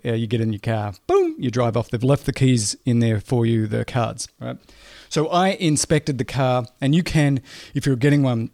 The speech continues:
go online because, uh, a lot of people have had a lot of problems with these early builds, as you would expect, but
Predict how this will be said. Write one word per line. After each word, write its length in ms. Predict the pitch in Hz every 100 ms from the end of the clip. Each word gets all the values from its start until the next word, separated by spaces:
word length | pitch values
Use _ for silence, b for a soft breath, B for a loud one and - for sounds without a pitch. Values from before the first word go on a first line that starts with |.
| 123
go 100 | 135
online 400 | 123 127 131 120
because, 560 | 110 123 120 - -
uh, 160 | 135 131
a 60 | 139
lot 240 | 143 165
of 80 | 170
people 180 | 147 123
have 100 | 107
had 120 | 110
a 60 | 120
lot 260 | 131 143
of 80 | 147
problems 340 | - 131 120
with 120 | 127 113
these 160 | 110
early 300 | 123 117 110
builds, 420 | 107 104 123 139 -
as 180 | 131 143
you 120 | 160
would 120 | 165 160
expect, 800 | 151 - - - 147 165 - -
but 300 | 135 135 -